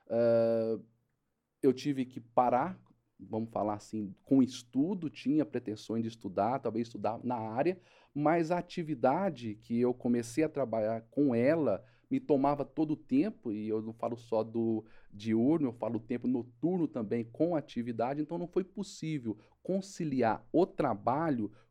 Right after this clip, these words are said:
com o estudo. Então eu tive que me ingressei aí no trabalho.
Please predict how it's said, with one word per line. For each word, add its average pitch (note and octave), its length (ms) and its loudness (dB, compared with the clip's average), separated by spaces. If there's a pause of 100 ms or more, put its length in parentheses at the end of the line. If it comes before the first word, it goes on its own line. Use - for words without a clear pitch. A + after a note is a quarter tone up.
com D3 420 2
o C#3 220 -4 (180)
estudo. B2 680 -10
Então D3 260 -6
eu F#3+ 60 -4
tive E3+ 280 -6
que E3+ 380 -4 (300)
me C3+ 80 2
ingressei C#3 520 0
aí C#3 240 0 (140)
no C#3+ 180 -2
trabalho. A#2+ 720 -10